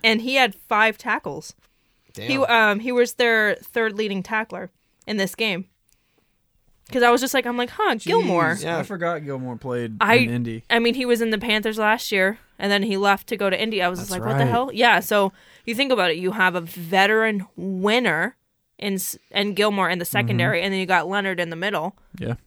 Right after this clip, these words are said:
Speaker 1: So, yeah, shit, like, I just looked
Speaker 3: They
Speaker 1: at
Speaker 3: got a
Speaker 1: that, I'm
Speaker 3: solid
Speaker 1: like, "Damn."
Speaker 3: defense.
Speaker 2: I'm looking over the stats. Where the hell is Leonard?
Speaker 1: I was just looking. Did he get injured?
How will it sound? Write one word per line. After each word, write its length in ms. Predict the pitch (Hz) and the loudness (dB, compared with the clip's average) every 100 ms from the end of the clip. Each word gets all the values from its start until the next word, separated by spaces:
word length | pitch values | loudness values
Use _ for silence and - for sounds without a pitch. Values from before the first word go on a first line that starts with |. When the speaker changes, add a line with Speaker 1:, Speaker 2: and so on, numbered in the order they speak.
| _ _ _ - - _ - | _ _ _ -20 -20 _ -12
Speaker 1:
So, 260 | - 190 | -4 -2
yeah, 320 | 170 175 240 185 | 0 2 0 0
shit, 300 | - 240 190 | -2 -2 0
like, 100 | 180 | 2
I 140 | 202 | 2
just 160 | 208 196 | 0 0
looked 120 | 220 | 4
Speaker 3:
They 40 | 202 | 6
Speaker 1:
at 40 | |
Speaker 3:
got 40 | 175 | 6
a 20 | |
Speaker 1:
that, 60 | |
I'm 40 | 170 | 6
Speaker 3:
solid 160 | 160 | 6
Speaker 1:
like, 80 | 156 | 6
"Damn." 240 | 196 - 190 | 6 4 4
Speaker 3:
defense. 300 | 139 - - _ _ - - _ _ _ _ _ _ _ _ _ _ - | 0 -6 -16 _ _ -20 -20 _ _ _ _ _ _ _ _ _ _ -14
Speaker 2:
I'm 100 | 233 | -10
looking 240 | 415 277 | -12 -6
over 180 | 240 196 | -4 -4
the 80 | 135 | -6
stats. 480 | - - 359 180 139 | -8 -10 -12 -14 -12
Where 240 | 135 233 | -8 -6
the 80 | 427 | -6
hell 180 | 254 262 | -6 -4
is 220 | 349 311 | -6 -6
Leonard? 320 | 123 95 87 - | -10 -10 -10 -4
Speaker 1:
I 100 | 262 | 0
was 120 | 349 | 2
just 180 | 480 - | 0 0
looking. 300 | 440 240 165 | -4 -4 -8
Did 160 | 180 | -10
he 120 | - - | -12 -8
get 140 | 480 - | -8 -6
injured? 400 | 190 302 440 | -6 -4 -6